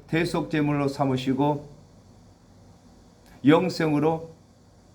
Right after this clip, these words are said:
고치시는 일을 하고 계시는 것입니다. 그러므로 예수 그리스도께서 오셔서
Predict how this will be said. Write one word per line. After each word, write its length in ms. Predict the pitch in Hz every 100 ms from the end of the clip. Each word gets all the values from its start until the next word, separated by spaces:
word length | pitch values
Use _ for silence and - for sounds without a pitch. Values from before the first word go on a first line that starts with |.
| - - - - - - - - -
고치시는 680 | 156 156 180 - 156 147 139
일을 340 | 139 151 - - - -
하고 280 | - 180 147
계시는 320 | 135 127 120 107
것입니다. 480 | 101 107 85 76 - - - - - -
그러므로 640 | - 160 147 131 98 - - - - - - - - - - - - 127
예수 440 | 170 170 165 151
그리스도께서 720 | 143 156 - 151 143 135 147 143
오셔서 720 | 135 135 135 139 165 -